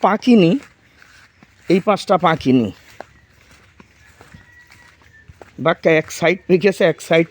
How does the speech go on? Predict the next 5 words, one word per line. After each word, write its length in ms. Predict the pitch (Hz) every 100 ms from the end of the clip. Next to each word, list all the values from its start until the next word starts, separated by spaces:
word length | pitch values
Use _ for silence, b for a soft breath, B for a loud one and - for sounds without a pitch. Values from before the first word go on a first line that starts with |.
| -
পাকিনি। 440 | 156 147 131 131
হ্যাঁ, 220 | 131 214 208 B B B B B
এই 140 | 165
সাইডটাই 520 | 170 170 165 - 214 185
কেটো 380 | 165 123 104